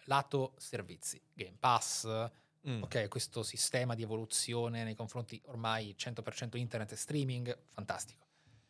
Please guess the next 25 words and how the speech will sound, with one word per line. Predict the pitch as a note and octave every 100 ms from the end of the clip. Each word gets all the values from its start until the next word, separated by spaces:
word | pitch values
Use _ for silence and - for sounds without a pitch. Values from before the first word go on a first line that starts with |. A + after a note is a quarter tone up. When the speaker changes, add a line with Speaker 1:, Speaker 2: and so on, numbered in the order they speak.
| _ _ - - _ -
Speaker 1:
Ma | A#2+ G#2 G2 F#2+ F#2 G2 B2+
siamo | - B2 B2+ A#2+
a |
un | A#2+
impasse | A#2 A2 - G#2+ - - F#2 F2+
terribile. | G2 E2 - G2+ _ _ _ _ _ _ -
Speaker 2:
Ah, | A2
Speaker 1:
Un-, | C3+ C3+
Speaker 2:
ok. | C3 C3+
Speaker 1:
il | C3
fatto | - D3+
che | D3
le | C3
aziende, | C3 B2+ D3 D#3 F3 E3 E3+ F3 F3
specialmente | - - - - A2 A2+ F3+ F#3+
Sony, | F3 D#3 C#3+ C#3+ C#3+ C#3+ - _ _ _ _ _
ha | - B2
avuto | B2+ G3+
la | G3+
pandemia | F#3+ D#3 D3 C#3+ B2+ G#2 G2 _
a | B2
bloccarle | A#2 A#2+ - C3 A2 -
tutti | - A3+ -
i | G#3+
piani | E3 C3 A#2+ B2 C3+